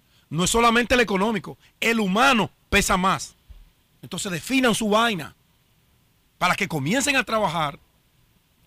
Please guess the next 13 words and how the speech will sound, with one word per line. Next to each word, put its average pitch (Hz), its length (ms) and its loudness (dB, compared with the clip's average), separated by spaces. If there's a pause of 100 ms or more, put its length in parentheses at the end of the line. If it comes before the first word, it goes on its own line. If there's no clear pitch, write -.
eh, - 100 -6
con 170 260 0
miras 190 480 2 (440)
a 185 160 4
ganar 180 400 4
esas 208 220 -2
plazas. 196 460 -4 (760)
Siéntense, 233 720 -2 (480)
los 160 160 -6
acuerdos 196 400 -4
son 226 160 -2
ganar, 208 280 2
ganar. 196 400 0